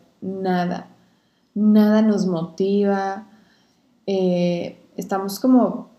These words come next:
pues, cabizbajos y nos mantenemos en esa zona de, de víctima.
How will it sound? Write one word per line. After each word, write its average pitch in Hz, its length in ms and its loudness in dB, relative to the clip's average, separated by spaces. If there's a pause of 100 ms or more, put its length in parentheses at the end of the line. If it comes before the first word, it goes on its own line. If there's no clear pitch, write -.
pues, - 380 -10 (640)
cabizbajos 220 1300 0
y 202 60 0
nos 185 180 -2
mantenemos 180 540 -2
en 202 140 -2
esa 196 200 -8
zona 196 300 -6
de, 180 340 -2
de 170 120 -4
víctima. 180 840 -4